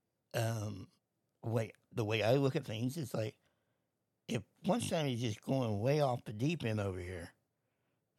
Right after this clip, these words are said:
then I'm looking to see what the other side is gonna do. And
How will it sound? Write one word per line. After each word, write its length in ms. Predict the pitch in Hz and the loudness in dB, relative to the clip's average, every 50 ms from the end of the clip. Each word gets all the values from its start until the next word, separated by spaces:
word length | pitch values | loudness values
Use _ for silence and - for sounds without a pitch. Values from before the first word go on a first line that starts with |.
| _ _ _ _ _ _ _ _ _ _ _ _ _ _ _ _ _ _ _ _ _ _ 220 - | _ _ _ _ _ _ _ _ _ _ _ _ _ _ _ _ _ _ _ _ _ _ -6 -2
then 480 | 123 123 120 120 120 120 120 113 - - _ - | 0 0 2 2 2 0 0 -2 -4 -8 _ -2
I'm 360 | - 127 143 156 160 151 147 | 0 2 2 2 2 0 0
looking 460 | 139 139 135 - 135 131 127 123 120 | 0 -2 -2 -2 -4 -2 -2 -2 -4
to 100 | 123 127 | -4 -6
see 180 | - - - 131 | -8 -8 -6 -6
what 180 | 113 117 110 - | -4 -4 -4 -4
the 120 | 117 104 | -4 -4
other 140 | 110 117 107 | -4 -4 -4
side 240 | - - 107 107 107 | -6 -6 -8 -8 -8
is 80 | 104 | -10
gonna 180 | - 110 95 95 | -10 -10 -10 -8
do. 220 | 92 120 92 92 - - _ _ _ _ _ _ _ _ _ _ _ _ - | -8 -8 -8 -8 -10 -16 _ _ _ _ _ _ _ _ _ _ _ _ -4
And 280 | 123 127 123 131 127 | -4 -2 -2 -4 -6